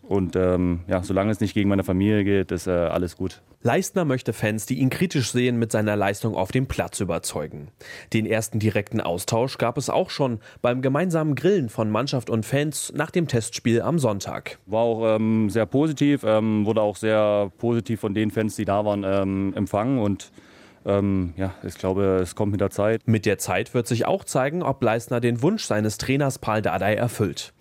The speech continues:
Speaker 2: Er soll seine Mitspieler auf dem Platz dirigieren, Anweisungen geben.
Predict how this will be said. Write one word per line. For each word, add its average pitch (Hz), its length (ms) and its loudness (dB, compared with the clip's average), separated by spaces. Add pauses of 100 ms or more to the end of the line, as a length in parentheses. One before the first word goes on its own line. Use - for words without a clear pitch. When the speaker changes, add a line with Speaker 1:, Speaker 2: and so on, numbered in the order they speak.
(320)
Speaker 2:
Er 117 120 0
soll 143 220 0
seine 135 220 0
Mitspieler 127 500 0
auf - 140 -6
dem 110 160 0
Platz - 320 -4
dirigieren, 101 760 -2 (240)
Anweisungen 101 720 -2
geben. 85 380 -4